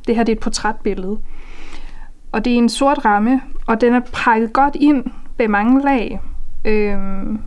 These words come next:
fordi at det er kemien på den her sølvplade bagved, der faktisk, øh, er gået lidt i opløsning, fordi der i kanten lige er sådan lidt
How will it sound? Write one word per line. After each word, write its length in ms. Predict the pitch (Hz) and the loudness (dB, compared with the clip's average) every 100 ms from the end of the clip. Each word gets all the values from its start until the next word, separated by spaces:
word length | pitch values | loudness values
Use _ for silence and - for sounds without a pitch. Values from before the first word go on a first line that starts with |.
| - - - - - | -10 -12 -10 -8 -6
fordi 440 | - 220 240 233 - - - | -4 0 0 0 -4 -8 -4
at 220 | 220 - | -4 0
det 200 | 226 214 | 2 2
er 100 | 196 | 0
kemien 680 | 196 262 247 302 302 269 - - | 0 4 4 6 4 4 2 -4
på 220 | - 254 | -2 0
den 180 | 247 208 | 0 -4
her 160 | 220 | -4
sølvplade 880 | 202 - 262 311 - 233 - 185 214 - - - - - - - - | -2 0 2 2 0 -4 -4 -6 -8 -8 -8 -8 -6 -8 -8 -4 -2
bagved, 420 | 285 202 196 196 - - - | 0 0 -2 -4 -8 -12 -6
der 80 | 202 - | -6 -4
faktisk, 520 | - - - 277 - 240 | -2 -2 0 0 0 0
øh, 300 | 208 190 - | 0 -2 -2
er 120 | 208 | -2
gået 220 | 208 233 | 2 2
lidt 120 | 233 277 | 2 0
i 40 | |
opløsning, 440 | 247 262 226 - 202 | 0 -2 -4 -4 -4
fordi 280 | 226 240 226 | -2 -2 0
der 140 | 220 | 0
i 80 | 220 | -2
kanten 480 | - 262 240 220 214 | 0 0 0 -2 0
lige 180 | 240 | 0
er 140 | 208 208 | 0 -2
sådan 200 | - 240 | 0 0
lidt 240 | 226 - | 0 -2